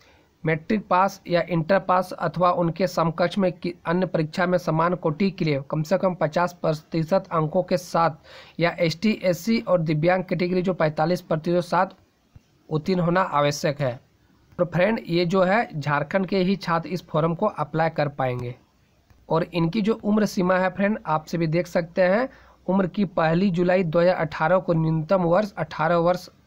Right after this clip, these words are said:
अनिवार्य है। जी हाँ, जुलाई में आप सभी का पहली जुलाई यानी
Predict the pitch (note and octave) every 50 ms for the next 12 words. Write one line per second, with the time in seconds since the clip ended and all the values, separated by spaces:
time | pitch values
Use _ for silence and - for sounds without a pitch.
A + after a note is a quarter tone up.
0 | _ _ _ - D#3 D#3 D3+ D3+ D3 D#3 D3+ D3 C#3+ B2+ C3 A#2+ B2+ B2+ D3 D#3
1 | D3 C3 A2+ - - - - - - - - - - D3 C#3+ D3+ D#3+ E3+ F3 F#3
2 | F#3+ F#3+ - - - F3+ F3 - - G3 E3+ F3+ F3+ F3+ - F3 E3+ E3+ - D3+
3 | D3+ D#3+ E3 G3 F3+ D#3 D#3+ D3 C3+ C3+ C#3 D3 D#3+ F3+